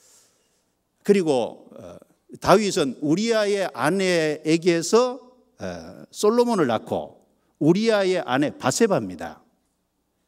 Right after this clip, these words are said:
자기의 아내도 아니고 우리아의 아내, 우리아는 다윗의 신하입니다.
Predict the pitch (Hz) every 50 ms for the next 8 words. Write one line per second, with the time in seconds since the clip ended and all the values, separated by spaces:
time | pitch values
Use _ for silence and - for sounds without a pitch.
0 | _ _ _ _ _ _ _ _ _ _ _ _ _ _ - - 127 135 151 139
1 | 123 - - 131 131 131 117 104 107 101 92 95 107 98 95 95 - 135 139 151
2 | 165 151 123 113 104 98 87 90 90 87 80 82 - _ _ - 143 135 143 131
3 | 120 110 113 107 98 95 87 - - 120 131 110 98 113 - - - 156 147 110
4 | 90 82 80 - - - -